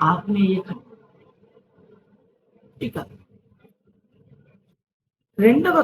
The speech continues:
ఖండం రవి హకారం, శీతకరుణుడు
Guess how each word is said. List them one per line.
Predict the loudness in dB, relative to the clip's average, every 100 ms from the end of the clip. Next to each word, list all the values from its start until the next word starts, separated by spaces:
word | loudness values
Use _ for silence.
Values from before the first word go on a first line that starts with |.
| 2
ఖండం | 0 0 -6 -10 -14 _ _ _ _ _ _ _ _ _ _ _ -4 2
రవి | 2 2 0 -4 _ _ _ _ _ -2
హకారం, | 0 4 4 4 2 -4 -12 -18 _ _ _ _ _ _ _ _ _ _ _ _ _ _ -12
శీతకరుణుడు | 0 2 2 0 -2 0 0 0 0 -2 -4